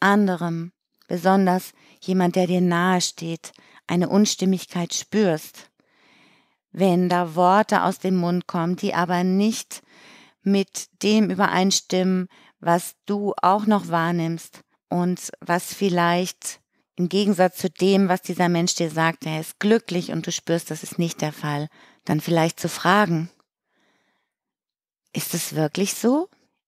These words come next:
Wenn ich dich so anschaue, dann sehe ich aber auch das und das oder ich nehme das und das wahr." Oder zu fragen, "Kann es sein, dass, ähm, dich doch irgendwas belastet?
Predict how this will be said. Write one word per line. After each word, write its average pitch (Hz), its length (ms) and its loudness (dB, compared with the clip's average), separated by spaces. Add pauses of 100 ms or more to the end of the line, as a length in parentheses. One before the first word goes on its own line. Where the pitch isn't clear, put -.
(340)
Wenn 180 160 -2
ich 180 160 -4
dich 220 180 0
so 226 160 2
anschaue, 202 1300 0
dann 196 380 2 (340)
sehe 196 260 2
ich - 160 -2
aber 190 160 -2
auch 180 80 -6
das 202 300 0
und 214 80 2
das 185 240 -2
oder 180 160 -2
ich 185 160 -6
nehme 190 240 2
das 202 260 0
und 214 100 2
das 170 260 -4
wahr." 160 340 -4 (560)
Oder 175 300 0 (200)
zu 190 140 -2
fragen, 185 400 0
"Kann 185 240 2
es 180 160 -2
sein, 175 400 2 (640)
dass, 185 500 0
ähm, 175 640 0
dich 180 180 -4
doch 208 260 0
irgendwas 185 380 2
belastet? 175 800 -4